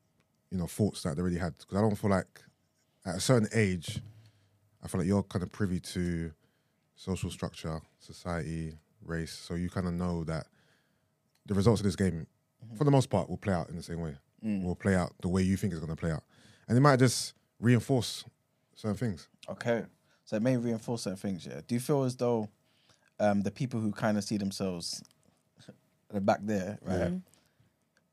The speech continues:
Speaker 2: may start to develop some type of resentment? 'Cause you could come to this classroom initially at the beginning of the year and feel like we're all equal.
Speaker 1: But the thing
Speaker 2: We all
Speaker 1: is,
Speaker 2: made it here.
Speaker 1: yeah, it might,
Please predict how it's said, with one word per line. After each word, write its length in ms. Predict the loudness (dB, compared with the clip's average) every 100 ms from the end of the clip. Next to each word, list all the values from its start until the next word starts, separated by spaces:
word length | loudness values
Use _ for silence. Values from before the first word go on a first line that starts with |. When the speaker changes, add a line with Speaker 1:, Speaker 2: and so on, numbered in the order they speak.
| _ -4
Speaker 2:
may 200 | -2 0
start 280 | 2 0 0
to 60 |
develop 300 | -4 -4 -4
some 120 | -6 -6
type 180 | -6
of 60 | -8
resentment? 420 | -6 -6 -8 -18 _ _ _ -8
'Cause 120 | -2
you 60 |
could 160 | 0 0
come 200 | 0 0
to 80 | 0
this 100 | -4
classroom 460 | 2 2 2 -8
initially 420 | -4 -2 -2 -6 -8
at 60 |
the 80 | -8
beginning 220 | -4 -2
of 40 | -2
the 80 |
year 220 | -2 0 -2
and 100 | -2
feel 140 | -4
like 240 | -4 -6 -16 _
we're 80 | 0
all 180 | 2 2
equal. 300 | 0 -2 -14 _
Speaker 1:
But 80 | -4
the 60 | 4
thing 100 | 6
Speaker 2:
We 40 | 8
all 60 |
Speaker 1:
is, 60 | 8
Speaker 2:
made 180 | 4 2
it 80 | 6
here. 200 | 8 8
Speaker 1:
yeah, 40 |
it 60 | 8
might, 240 | 6 6